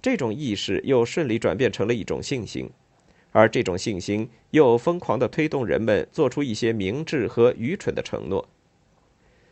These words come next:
就在那次演讲中，肯尼迪向人们保证要在十年之内实现登月。他明确指出艾森豪威尔做事缩手缩脚，他承诺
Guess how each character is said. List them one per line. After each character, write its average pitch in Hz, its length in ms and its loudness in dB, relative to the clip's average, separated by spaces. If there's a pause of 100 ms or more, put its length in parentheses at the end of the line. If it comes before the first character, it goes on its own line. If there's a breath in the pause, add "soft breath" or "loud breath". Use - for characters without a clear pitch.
(140 soft breath)
就 214 200 2
在 131 260 2
那 147 160 2
次 113 160 -2
演 90 180 0
讲 143 260 -6
中， 110 220 0 (560 soft breath)
肯 160 160 2
尼 185 100 -2
迪 156 200 -4
向 156 220 -2
人 104 140 0
们 135 160 0
保 76 240 0
证 156 240 -2 (200)
要 127 180 2
在 107 180 4
十 - 180 -2
年 107 180 0
之 131 120 -2
内 120 200 0
实 - 180 -4
现 110 220 0
登 104 220 -2
月。 123 200 -2 (840 soft breath)
他 208 160 4
明 180 240 0
确 208 200 2
指 87 180 -2
出 - 320 -2
艾 123 140 2
森 107 120 -2
豪 104 180 0
威 131 120 0
尔 80 140 2
做 123 180 0
事 98 220 -2
缩 170 260 -4
手 - 180 -4
缩 107 200 0
脚， - 240 -4 (480 soft breath)
他 120 160 4
承 110 240 0
诺 117 260 2